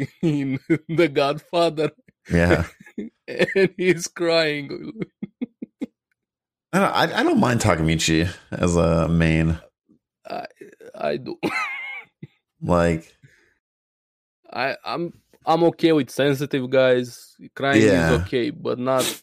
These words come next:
Speaker 1: to this point over everything and just being kind of useless in a lot of things. So
Speaker 2: I don't
Speaker 1: this
Speaker 2: know. It's,
Speaker 1: one, uh,
Speaker 2: it's, I don't know. I, I understand his positioning with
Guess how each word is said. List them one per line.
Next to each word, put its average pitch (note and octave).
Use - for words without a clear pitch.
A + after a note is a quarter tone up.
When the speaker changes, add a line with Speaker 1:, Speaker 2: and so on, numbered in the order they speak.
Speaker 1:
to B2+
this B2
point B2
over B2
everything A#2+
and B2
just -
being C3
kind B2+
of A#2
useless A#2+
in -
a -
lot A#2+
of A#2
things. -
So -
Speaker 2:
I D3+
don't F#3+
Speaker 1:
this -
Speaker 2:
know. -
It's, A#2+
Speaker 1:
one, B2
uh, B2+
Speaker 2:
it's, -
I -
don't F2+
know. C#2+
I, -
I B2
understand B2
his B2
positioning B2
with E2+